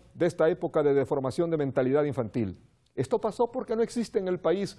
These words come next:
una administración nacional del sistema educativo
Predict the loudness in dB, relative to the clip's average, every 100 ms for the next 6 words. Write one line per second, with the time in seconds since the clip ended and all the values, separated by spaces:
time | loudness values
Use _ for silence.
0 | -20 _ 0 2 0 -2 -4 -2 -2 0
1 | 0 0 0 0 2 2 0 -4 -2 0
2 | 2 0 0 2 2